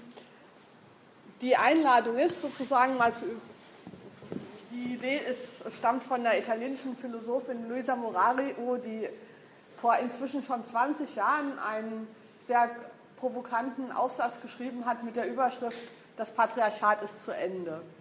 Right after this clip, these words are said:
Und natürlich alle, "Oh nein, die Taliban und wer", ähm, <clears throat> äh, aber die Idee sozusagen,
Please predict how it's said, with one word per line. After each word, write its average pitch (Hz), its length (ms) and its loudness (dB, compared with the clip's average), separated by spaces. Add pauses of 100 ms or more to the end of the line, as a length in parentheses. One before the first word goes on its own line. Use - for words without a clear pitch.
(540)
Und 214 80 -4
natürlich 220 320 -2
alle, 214 200 4
"Oh 240 360 4
nein, 247 840 2
die 233 100 -6
Taliban 233 840 6
und 208 160 -10
wer", 220 200 4 (520)
ähm, 254 300 6 (120)
<clears throat> 294 260 4 (720)
äh, 233 360 4 (640)
aber 247 260 6
die 262 320 2
Idee 269 540 2
sozusagen, 208 920 -2